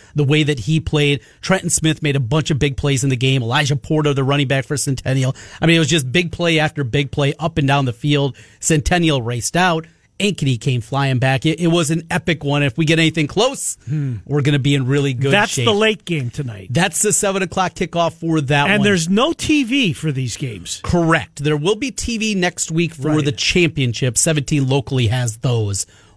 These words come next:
Speaker 1: But yeah, for the semifinals, it is online only and not for free anymore.
Speaker 2: That's brutal.
Speaker 1: Now you have to pay the nine ninety-nine.
Speaker 2: Who
Speaker 1: or
Speaker 2: owns the rights?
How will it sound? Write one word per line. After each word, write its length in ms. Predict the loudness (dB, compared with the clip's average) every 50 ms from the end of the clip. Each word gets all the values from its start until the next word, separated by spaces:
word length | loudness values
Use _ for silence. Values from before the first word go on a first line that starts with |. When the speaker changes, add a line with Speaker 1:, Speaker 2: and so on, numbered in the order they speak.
| _ -2
Speaker 1:
But 180 | 0 2 2 2
yeah, 240 | 2 2 2 0 0
for 160 | -2 -2 0
the 80 | 0 2
semifinals, 800 | 2 2 2 2 0 0 2 2 2 2 2 2 0 0 0
it 80 | 0 2
is 240 | 2 2 0 -2 -2 -2
online 480 | 0 0 2 2 2 2 2 2 0 0 0
only 520 | 0 0 2 2 0 0 0 0 -2 -4 -6 _ _ _ _ -20 _ _ _ _ _ -2
and 200 | 0 2 2 2
not 140 | 2 0 0
for 80 | -4 -4
free 260 | -2 2 2 2 2
anymore. 460 | 2 0 -2 -2 -2 -2 -4 -6 -8 -6
Speaker 2:
That's 280 | -4 -4 -4 -4 -6 -8
brutal. 460 | -10 -12 -14 -12 -12 -12 -12 -12 -12 -12 -14 -16 -12 -8
Speaker 1:
Now 480 | -4 -2 0 2 4 4 4 2 2 0
you 200 | -2 -2 -2 -4
have 280 | -2 -2 -4 -4 -6 -6
to 120 | -6 -4
pay 220 | 0 0 0 0 2
the 100 | 0 0
nine 220 | 0 2 2 2 2
ninety-nine. 580 | 2 0 0 0 0 0 2 2 0 0 -2 -2
Speaker 2:
Who 120 | 0 2 2
Speaker 1:
or 120 | 2 2 2
Speaker 2:
owns 300 | 0 0 0 -2 -4 -4
the 100 | -4 -2
rights? 540 | -2 -2 -2 -2 -4 -10 -12 -14 -14 -14